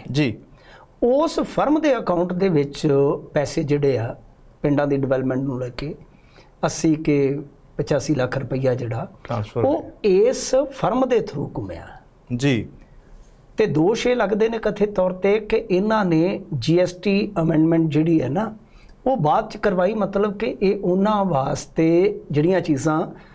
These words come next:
Speaker 2: ਕਹਿ ਲਓ ਕਿ ਸਪਲਾਈ ਕਰਦੇ ਸਨ,
Speaker 1: ਜੀ।
Speaker 2: ਸਪਲਾਇਰ ਸੀਗੇ ਜਾਂ ਸਰਵਿਸ ਪ੍ਰੋਵਾਈਡਰ,
Speaker 1: ਹੂੰ, ਹੂੰ, ਹੂੰ।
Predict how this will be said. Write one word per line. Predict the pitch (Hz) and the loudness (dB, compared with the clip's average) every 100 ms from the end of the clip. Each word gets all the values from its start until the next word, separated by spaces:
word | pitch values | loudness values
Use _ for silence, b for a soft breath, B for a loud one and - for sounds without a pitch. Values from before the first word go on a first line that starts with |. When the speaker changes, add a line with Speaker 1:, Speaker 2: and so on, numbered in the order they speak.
| B B B - - | B B B -16 -4
Speaker 2:
ਕਹਿ | 151 | 0
ਲਓ | 175 | 0
ਕਿ | 170 165 135 - - _ - - | 0 -2 -2 -6 -20 _ -20 -20
ਸਪਲਾਈ | - - 147 165 175 | -8 -6 0 0 2
ਕਰਦੇ | 160 147 147 | 0 0 0
ਸਨ, | 147 160 147 156 | 0 -2 -2 0
Speaker 1:
ਜੀ। | 139 151 | 0 0
Speaker 2:
ਸਪਲਾਇਰ | 113 165 180 175 | 2 2 2 0
ਸੀਗੇ | - 147 151 | -2 0 2
ਜਾਂ | 143 143 | 2 0
ਸਰਵਿਸ | - 156 170 - | -2 0 -2 -2
ਪ੍ਰੋਵਾਈਡਰ, | 160 151 131 139 | -4 -2 0 0
Speaker 1:
ਹੂੰ, | 165 | 2
ਹੂੰ, | 151 127 | 2 0
ਹੂੰ। | 117 | -2